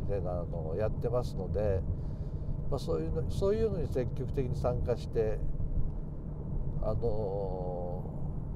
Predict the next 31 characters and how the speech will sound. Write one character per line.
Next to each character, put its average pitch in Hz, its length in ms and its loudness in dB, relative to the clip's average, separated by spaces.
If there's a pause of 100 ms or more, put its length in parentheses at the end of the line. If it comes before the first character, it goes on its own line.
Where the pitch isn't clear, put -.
(580)
ー、 - 40 -6
性 123 200 2
能 117 80 2
を - 40 0
引 - 60 -4
き 113 60 -4
出 120 100 2
す - 120 -4
の 95 100 -2
も - 280 0 (360)
い 113 120 0
い - 60 2
で 92 140 0
す - 80 -6
し、 - 180 -6 (920)
ま 160 60 2
あ、 139 40 2
そ 220 160 2
う - 40 2
い - 60 2
う - 60 2
専 175 280 -2
用 175 180 0
コ 180 180 -2
ー 165 40 2
ス 135 160 -2
が 113 120 4
あ 131 60 6
れ 131 160 2
ば 80 140 -2
ね、 117 180 -6